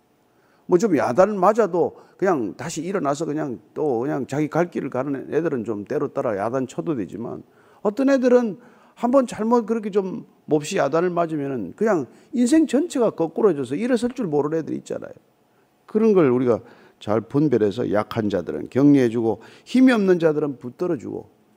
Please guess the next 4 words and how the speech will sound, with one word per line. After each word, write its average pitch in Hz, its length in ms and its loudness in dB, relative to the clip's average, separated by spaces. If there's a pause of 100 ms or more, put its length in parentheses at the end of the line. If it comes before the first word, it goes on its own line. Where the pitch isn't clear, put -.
(160)
이게 240 260 -2
교회가 165 720 -2 (500)
존립하는, 143 840 -2
교회가 180 380 2